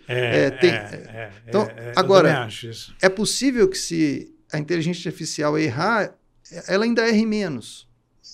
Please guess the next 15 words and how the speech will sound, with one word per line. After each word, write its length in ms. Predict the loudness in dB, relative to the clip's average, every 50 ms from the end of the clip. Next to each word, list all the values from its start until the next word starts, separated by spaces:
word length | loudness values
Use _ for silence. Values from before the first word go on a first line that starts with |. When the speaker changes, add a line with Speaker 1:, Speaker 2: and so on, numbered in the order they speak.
| -16 -16
Speaker 2:
É, 120 | -14 -14 -6 -2
mas 180 | 0 0 0
com 220 | 0 0 0 2 2
a 40 | 2
ajuda 340 | 0 0 0 0 0 0
dos 200 | -2 -4 -6 -8
dois, 440 | 2 6 8 10 10 8 8 4 0
trabalhando 400 | -4 -4 -4 -2 -2 -4 -4 -4
juntos, 280 | -4 -2 -2 -2 -2 0
o 60 | 0
erro 180 | 2 2 0 -2
certamente 600 | -6 -4 -4 -4 -4 -4 -6 -6 -6 -6 -6 -8
vai 100 | -10 -10
ser 160 | -10 -10 -10
menor. 340 | -10 -10 -10 -12 -14 -16